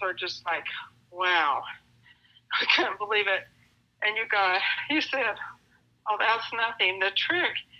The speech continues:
is keeping him like that all the time." But you did eventually get him to where he could use the arm.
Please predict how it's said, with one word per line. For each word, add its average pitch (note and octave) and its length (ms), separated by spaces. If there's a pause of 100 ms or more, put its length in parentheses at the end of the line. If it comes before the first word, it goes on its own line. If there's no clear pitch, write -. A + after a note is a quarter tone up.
(240)
is - 120
keeping - 420
him G3+ 180
like F#3 280
that F#3 300 (140)
all G3 160
the F#3+ 60
time." F#3 560 (460)
But - 100
you G#3+ 160
did D#4+ 200
eventually D4+ 500
get A#3 240
him A3 180 (120)
to G#3+ 80
where F#3+ 240
he - 220 (140)
could G#3+ 220
use G3+ 340
the - 80
arm. F3 420